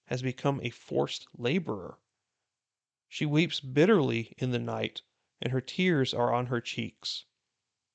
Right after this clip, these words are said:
She has none to comfort her among all her lovers. All her friends have dealt treacherously with her. They have become her enemies.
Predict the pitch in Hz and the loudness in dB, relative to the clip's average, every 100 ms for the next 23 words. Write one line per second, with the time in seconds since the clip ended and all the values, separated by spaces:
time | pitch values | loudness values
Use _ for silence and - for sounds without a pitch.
0 | _ _ - 135 127 120 127 147 147 - | _ _ -2 2 2 4 4 4 2 4
1 | 151 135 123 120 113 104 _ _ - 123 | 4 4 0 -2 -4 -6 _ _ -6 0
2 | 120 - 120 123 127 143 131 117 113 101 | 0 2 6 8 8 6 4 4 0 -8
3 | - - _ _ _ _ _ _ _ _ | -10 -12 _ _ _ _ _ _ _ _
4 | - 123 135 147 131 160 147 127 123 - | 2 8 8 8 4 6 6 6 2 -4
5 | _ - 123 123 123 - 143 139 - 127 | _ -4 0 2 2 2 2 2 2 0
6 | - 113 110 - 113 - _ _ _ _ | -2 -6 -6 -4 -6 -6 _ _ _ _
7 | _ _ _ _ _ _ _ 127 127 123 | _ _ _ _ _ _ _ -2 0 0
8 | - 139 131 131 _ - - 123 113 101 | 2 4 4 2 _ -8 -4 -4 -4 -8
9 | 87 - | -10 -12